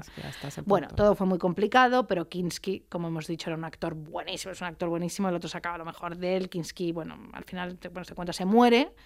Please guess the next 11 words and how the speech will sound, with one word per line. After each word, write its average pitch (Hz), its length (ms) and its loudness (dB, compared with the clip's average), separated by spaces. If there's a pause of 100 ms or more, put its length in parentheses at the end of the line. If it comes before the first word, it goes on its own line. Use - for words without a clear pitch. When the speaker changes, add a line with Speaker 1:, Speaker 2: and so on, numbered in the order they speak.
(400)
Speaker 2:
y - 40 -6
Herzog, 165 340 -6
pues, - 280 -10
en 156 120 -12
el 180 140 -8
docu, 170 200 -4
pues, 180 160 -6
le 165 100 -6
echa - 180 -12
de 160 80 -8
menos, 180 500 -2